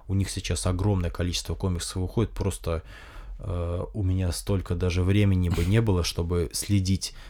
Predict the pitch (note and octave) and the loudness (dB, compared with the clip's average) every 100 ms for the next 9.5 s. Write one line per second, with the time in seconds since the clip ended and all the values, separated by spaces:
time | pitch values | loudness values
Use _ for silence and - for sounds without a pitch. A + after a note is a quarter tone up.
0 | - F2 F2+ - F2 - E2+ F2 F#2+ G2 | -10 -2 -2 0 -2 0 2 2 4 4
1 | G2+ F#2+ G2+ F#2+ G2+ - - G2 G2 F#2+ | 4 4 4 4 4 2 0 0 0 2
2 | G2+ G#2 G#2 G#2 G2+ - G2 G#2+ - F#2+ | 2 4 6 6 4 4 4 4 4 4
3 | F#2 F2+ F2 G#2 G2+ F#2 - - D3+ - | 4 2 4 4 6 2 0 4 4 2
4 | - - G2+ F#2+ - F#2 - - F2 F2+ | -4 0 2 2 -2 -4 -6 -8 -4 0
5 | G2+ F#2+ F2+ F2 F2+ - - F2+ F2+ - | 2 2 0 -2 -2 -2 -4 -2 -2 -2
6 | - F2 F2 E2 E2+ - F2 F2+ F#2 F2+ | -4 -2 -2 -2 -4 -2 -2 0 0 0
7 | - F2 - A2 - - F2 F2+ E2+ F2 | -2 -4 -2 -2 -4 -4 -4 -2 -2 -2
8 | F2 F#2 - - - G#2+ A#2 C#3 A#2 - | -2 -2 -2 -4 0 4 8 8 8 4
9 | G2 - F#2 F#2+ | 2 2 0 0